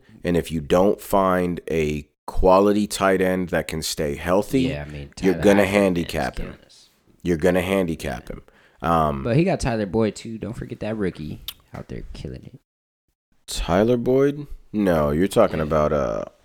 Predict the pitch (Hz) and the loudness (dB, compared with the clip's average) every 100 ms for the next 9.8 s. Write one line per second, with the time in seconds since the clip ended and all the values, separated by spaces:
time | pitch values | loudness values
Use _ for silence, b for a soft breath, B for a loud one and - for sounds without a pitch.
0 | _ 87 104 90 67 - 107 78 _ _ | _ 4 4 2 -2 0 0 0 _ _
1 | _ _ _ _ _ _ _ _ _ 107 | _ _ _ _ _ _ _ _ _ -20
2 | 113 - - _ _ _ _ _ _ _ | -20 -20 -20 _ _ _ _ _ _ _
3 | _ _ _ _ - - 107 101 127 151 | _ _ _ _ -20 4 8 8 10 10
4 | 160 117 101 98 87 85 90 78 73 123 | 10 8 6 6 4 4 2 2 -2 2
5 | 131 120 104 90 95 117 101 90 78 - | 4 4 4 2 2 0 2 2 0 0
6 | 92 85 82 67 - - 123 120 107 - | 0 0 -2 -2 -4 -6 -2 -2 -4 -8
7 | 87 87 107 92 82 127 135 - 90 92 | 2 8 8 6 2 4 4 2 0 2
8 | 95 73 67 73 104 104 - 87 92 82 | 0 -2 -4 2 2 2 0 0 0 0
9 | 76 69 64 - - 82 90 87 | -2 -4 -4 -8 -10 -14 -10 -10